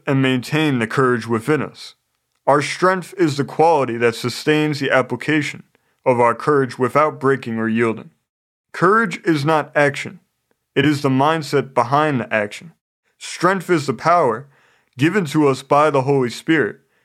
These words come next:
that translates our mentality of courage into courageous action. Strength is the power to take our mindset of courage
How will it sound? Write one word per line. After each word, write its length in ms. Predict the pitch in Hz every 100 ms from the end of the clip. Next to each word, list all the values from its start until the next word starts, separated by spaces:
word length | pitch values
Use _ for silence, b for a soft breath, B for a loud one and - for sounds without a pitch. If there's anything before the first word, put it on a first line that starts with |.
| _ -
that 180 | 131
translates 640 | 131 170 190 156 175 151 -
our 140 | 170 156
mentality 640 | 147 131 151 175 180 143
of 120 | 117
courage 520 | 110 123 113 123 - - b b b
into 240 | 156 147 156
courageous 580 | 135 143 139 123 120 -
action. 440 | 160 170 - 139 - _ _ _ _ _ -
Strength 500 | - - 185 170 175
is 140 | 147
the 100 | 135
power 420 | - 156 160 123
to 80 | 113
take 300 | 107 160 147
our 100 | 143
mindset 600 | 127 135 160 156 143 160
of 180 | 135 113
courage 540 | - 151 120 - -